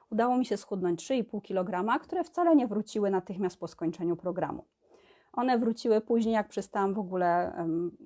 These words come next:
ten program stosować i zaczęłam szukać innych zamienników. Znalazłam, e, i Garcinię, i znalazłam jakąś zieloną herbatę w tabletkach, i znalazłam nawet aloe z innej firmy.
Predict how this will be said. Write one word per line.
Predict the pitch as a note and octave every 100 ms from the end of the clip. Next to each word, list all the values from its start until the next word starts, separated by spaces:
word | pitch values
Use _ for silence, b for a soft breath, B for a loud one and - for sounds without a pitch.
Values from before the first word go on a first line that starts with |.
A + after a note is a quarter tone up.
| -
ten | F#3 F#3+
program | F#3 F#3+ G3
stosować | - A3+ - B3+ A3+ - - G#3
i | G3+ G#3
zaczęłam | G#3 - G3+ G3
szukać | - F3+ F#3+ -
innych | A#3 G3+ F3 C#3 - - _ _ _ _ -
zamienników. | F3+ G#3+ F#3+ F3+ F3+ F3 - - _ b b b b
Znalazłam, | - G3+ C4+ C#4+ A#3+ F#3+ F#3 -
e, | F3+ F3 E3 - _
i | B3
Garcinię, | A3 G3+ G3 - D#3+ E3
i | F#3
znalazłam | F#3 G3 A#3 A#3 A3+
jakąś | G#3 G3+ A3
zieloną | F#3 F#3+ G3 G3
herbatę | - F#3+ F3+ E3+ D#3+
w |
tabletkach, | - D#3 D#3 D3 - A#3+
i |
znalazłam | - D4 C#4 C4
nawet | B3 A3 G#3+
aloe | G3 F#3+ F#3 E3
z | -
innej | D#3+ D#3+
firmy. | - E3 E3 D#3+